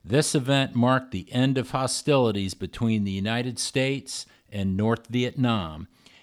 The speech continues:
and also the beginning of the P O W release sequence from Hanoi, culminating in the day of release, Freedom Day, for our Yankee Air Pirate, March fourth, nineteen seventy-three.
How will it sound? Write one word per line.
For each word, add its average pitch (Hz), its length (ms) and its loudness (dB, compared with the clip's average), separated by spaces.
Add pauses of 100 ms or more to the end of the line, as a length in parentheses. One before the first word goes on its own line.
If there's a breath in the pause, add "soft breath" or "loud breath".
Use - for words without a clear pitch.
(160 soft breath)
and 104 140 0
also 127 460 2
the 104 100 -4
beginning 117 560 2
of 104 80 -2
the 87 80 -10
P 139 300 -2
O 127 80 0
W 120 480 0
release 104 440 0
sequence - 800 -2 (240 soft breath)
from 104 300 -2
Hanoi, 107 720 2 (300 soft breath)
culminating 117 720 2
in 101 220 0
the 101 80 -2
day 135 380 2
of 101 180 0
release, 107 720 0 (400)
Freedom 139 480 6
Day, 95 440 -4 (180 soft breath)
for 98 260 -2
our 117 160 4
Yankee 117 540 -2
Air 120 160 2
Pirate, 87 520 -6 (120)
March 104 420 -2
fourth, 110 540 -2 (280 soft breath)
nineteen 101 600 -2
seventy-three. 92 1040 -4